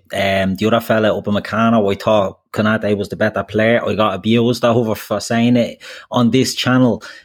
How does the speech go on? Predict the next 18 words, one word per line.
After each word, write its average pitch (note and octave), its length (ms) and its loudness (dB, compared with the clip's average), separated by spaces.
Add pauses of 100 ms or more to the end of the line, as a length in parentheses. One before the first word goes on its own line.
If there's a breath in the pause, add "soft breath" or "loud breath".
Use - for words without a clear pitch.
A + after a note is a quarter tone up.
(200 loud breath)
Not A#2 200 4
by G#2 160 2
anyone G2 320 2
on F#2+ 100 2
the F2 80 -2
show, G2+ 320 2
but F#2 180 -2
in G2+ 120 0
the F#2+ 80 0
chat, G#2+ 380 -2
people G2+ 320 -2
were F2+ 280 -4 (260)
obviously F#2 380 -8
saying G2 140 -6
he'd F#2 160 -4
never G2 220 -2
watched F#2+ 280 -4
football. A2+ 460 0